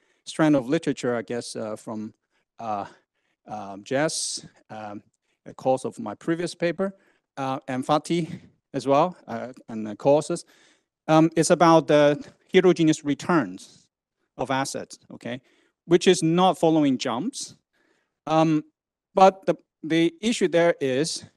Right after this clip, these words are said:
well, they're gonna argue wealth tax might be more efficient because if heterogeneous returns are related to heterogeneous productivity, and if you have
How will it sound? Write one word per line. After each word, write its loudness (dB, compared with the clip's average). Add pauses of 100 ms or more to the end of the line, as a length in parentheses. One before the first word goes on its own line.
(120)
well, 4
they're 2
gonna 0
argue -2 (320)
wealth 2
tax -2
might 0
be -8 (480)
more 4
efficient -2
because -4 (240)
if -4
heterogeneous 0
returns 0 (100)
are -2
related -2
to -8
heterogeneous -4
productivity, -4 (480)
and -2
if -4
you 0
have -4